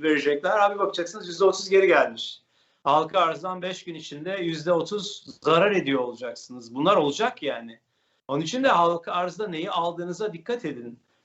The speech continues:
Ee, bazen televizyon programlarında da izah etmeye çalışıyorum. Yanlış da anlaşılabiliyorum.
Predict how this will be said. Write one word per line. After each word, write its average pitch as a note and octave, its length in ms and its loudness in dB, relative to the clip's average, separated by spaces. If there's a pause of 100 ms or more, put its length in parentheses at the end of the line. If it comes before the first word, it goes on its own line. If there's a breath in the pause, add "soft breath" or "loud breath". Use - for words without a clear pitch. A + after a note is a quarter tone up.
(220)
Ee, - 40 -8 (720)
bazen D#3+ 440 4
televizyon E3+ 520 -4
programlarında E3+ 760 -2
da F3+ 60 -4
izah F3+ 300 0
etmeye C3 340 -4
çalışıyorum. D#3 500 -6
Yanlış E3 340 2
da C#3 100 4
anlaşılabiliyorum. A#2+ 880 -12